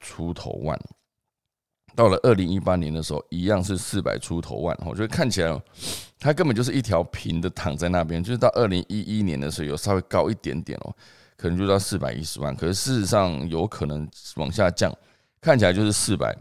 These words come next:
四百零五、四百零八、四百一十、四百一十、四百一十二、四百零七好之类的，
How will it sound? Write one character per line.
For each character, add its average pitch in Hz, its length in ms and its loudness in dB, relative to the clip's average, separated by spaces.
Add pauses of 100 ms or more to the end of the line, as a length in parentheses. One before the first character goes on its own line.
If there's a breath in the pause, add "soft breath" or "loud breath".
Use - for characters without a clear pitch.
(180)
四 - 160 -4
百 80 140 4
零 78 180 -4
五、 76 140 -6
四 - 160 -4
百 78 100 0
零 76 160 -2
八、 82 240 0
四 92 180 -4
百 69 120 -4
一 71 180 -6
十、 - 160 -8
四 - 160 -6
百 82 100 0
一 55 80 -4
十、 - 160 -6 (160)
四 85 140 -4
百 80 100 0
一 73 60 -4
十 - 180 -10
二、 78 220 0
四 - 220 -6
百 82 100 2
零 82 260 -2 (280)
七 104 320 -2
好 101 100 -4
之 - 140 -6
类 78 140 -2
的， - 60 -8